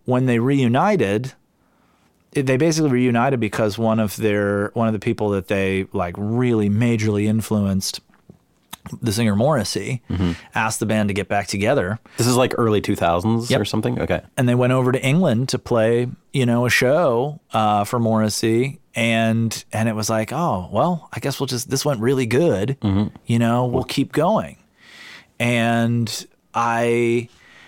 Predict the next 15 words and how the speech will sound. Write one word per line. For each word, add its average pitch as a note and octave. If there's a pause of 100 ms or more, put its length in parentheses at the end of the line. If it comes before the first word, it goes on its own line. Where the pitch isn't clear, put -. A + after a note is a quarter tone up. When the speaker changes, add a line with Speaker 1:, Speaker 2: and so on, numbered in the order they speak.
(120)
Speaker 1:
I'm A2+
trying E3+
to F3+
remember B2+
who A#2+
the A#2+
original A#2+
drummer G#2+ (680)
of G#2
the G#2+
Dolls G2+
was, G2
but G2+ (200)
he, B2+ (240)
on, A#2+